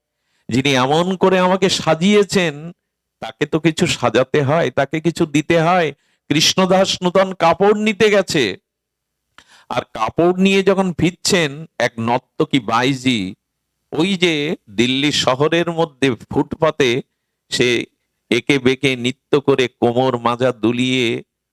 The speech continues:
কিছু পুরুষকে আর ওই বাহ্যিক বিনোদন দিচ্ছেন, আর পুরুষগুলো তার কোমর দুলানো দেখে টাকা ছুঁড়ে ছুঁড়ে মারছে। কৃষ্ণদাসের কণ্ঠে হঠাৎ ওই নর্তকীর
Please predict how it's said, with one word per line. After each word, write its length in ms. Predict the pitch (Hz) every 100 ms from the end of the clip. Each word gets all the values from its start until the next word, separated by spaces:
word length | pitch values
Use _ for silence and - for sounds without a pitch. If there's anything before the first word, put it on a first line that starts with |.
| _
কিছু 420 | 120 - 131 123 - _ _
পুরুষকে 720 | 120 127 151 - 147 139 127 - _ _ _
আর 300 | 107 117 139
ওই 140 | 131
বাহ্যিক 640 | 120 107 120 _ - - 95
বিনোদন 560 | 110 117 117 123 123
দিচ্ছেন, 400 | 107 107 - 101
আর 120 | 104 110
পুরুষগুলো 580 | - 131 135 123 135 139
তার 260 | 135 127 123
কোমর 300 | - 117 120
দুলানো 500 | 113 117 120 117 120
দেখে 280 | 123 127 156
টাকা 340 | - 107 110
ছুঁড়ে 320 | - 110 107
ছুঁড়ে 300 | - 104 107
মারছে। 540 | 101 90 - - 92 90 _ _ _ _ _ -
কৃষ্ণদাসের 800 | 110 117 - 127 120 120 - 123 113 -
কণ্ঠে 460 | 107 120 131 127
হঠাৎ 580 | 110 107 - 107 104 -
ওই 140 | 107
নর্তকীর 800 | 101 101 98 _ 117 - 113 104